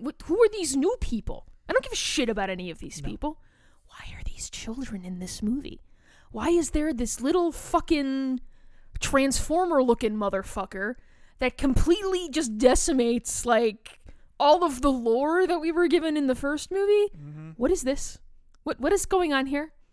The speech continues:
Speaker 1: And who is generic white girl with squished white family that I don't give a shit about? I don't give a shit about. This is
Speaker 2: Squished.
Speaker 1: <laughs> Bob, that was, I laughed out loud
Speaker 2: Yes,
Speaker 1: when that
Speaker 2: you did.
Speaker 1: happened. <laughs> Um,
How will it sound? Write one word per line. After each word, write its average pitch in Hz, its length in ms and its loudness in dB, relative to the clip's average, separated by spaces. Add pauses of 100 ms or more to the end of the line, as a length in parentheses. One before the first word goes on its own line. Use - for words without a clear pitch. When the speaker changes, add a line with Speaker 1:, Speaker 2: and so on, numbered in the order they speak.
(720)
Speaker 1:
And 262 200 0
who 269 240 0
is 277 200 0
generic 302 420 -2
white 294 200 0
girl 226 320 2
with 226 400 0
squished - 480 -2
white 247 240 -2
family 240 460 -2
that 196 160 -6
I 226 100 -2
don't 226 280 -4
give 240 140 2
a - 20 -4
shit 208 180 -6
about? - 200 -14 (1200)
I 254 40 -2
don't 277 180 -2
give 254 120 0
a 233 40 -6
shit 220 160 -4
about. - 320 -10
This 285 240 0
is 285 540 -4
Speaker 2:
Squished. - 560 -8 (400)
Speaker 1:
<laughs> - 300 -4 (880)
Bob, 226 180 0
that 226 80 -2
was, 196 180 -8
I 247 120 2
laughed 208 340 -4
out 156 140 -8
loud 185 240 -4
Speaker 2:
Yes, 190 180 4
Speaker 1:
when - 100 -8
that - 100 -2
Speaker 2:
you 170 40 -2
did. 170 100 0
Speaker 1:
happened. - 380 -4
<laughs> - 640 -20
Um, 214 580 0